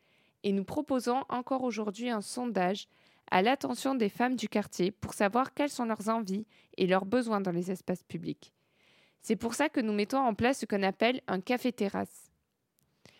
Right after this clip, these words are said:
Le café-terrasse, c'est un lieu et un temps convivial dédié aux femmes qui leur permet de prendre place, même temporaire,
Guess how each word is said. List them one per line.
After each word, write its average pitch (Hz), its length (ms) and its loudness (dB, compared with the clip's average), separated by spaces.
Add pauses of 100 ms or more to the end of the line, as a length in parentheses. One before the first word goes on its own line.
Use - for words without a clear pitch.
(300)
Le 208 100 4
café-terrasse, 233 920 2 (240)
c'est - 220 -2
un 190 140 6
lieu 233 260 2 (100)
et 202 120 2
un 185 100 4
temps 247 240 0
convivial 208 640 2 (140)
dédié 254 340 2
aux 226 80 4
femmes 170 320 -2 (460)
qui 214 100 -4
leur 202 180 4
permet 277 360 2
de 269 100 0
prendre 240 400 -4
place, 190 520 -2 (320)
même 269 380 2
temporaire, 196 760 0